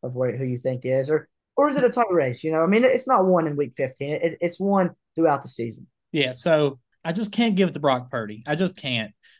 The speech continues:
Speaker 2: Because if you watch the games, like, I know what the stats say. I know what the stats say. He's, like, second in passing yards, first in Q B R.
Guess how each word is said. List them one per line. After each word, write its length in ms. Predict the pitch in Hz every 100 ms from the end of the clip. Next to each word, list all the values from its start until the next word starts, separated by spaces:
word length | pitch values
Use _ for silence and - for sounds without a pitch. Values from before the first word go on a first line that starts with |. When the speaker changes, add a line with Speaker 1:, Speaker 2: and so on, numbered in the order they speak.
| -
Speaker 2:
Because 260 | 180 220
if 100 | 190 190
you 80 |
watch 320 | 156 185 220 220
the 80 |
games, 180 | 196 170
like, 140 | 165 160
I 120 | 180
know 140 | 190 202
what 100 | 190
the 80 |
stats 340 | 151 143 123 127
say. 320 | - 104 101 _
I 80 | 139
know 160 | 165 160
what 100 | 127
the 80 |
stats 280 | 117 117 110
say. 180 | - 113
He's, 100 | 117
like, 160 | 113 110
second 320 | 151 147 143
in 100 | 127
passing 360 | 131 127 123
yards, 260 | 123 117 113
first 260 | 127 127 131
in 100 | 120
Q 160 | 123
B 180 | 117 113
R. 260 | 107 110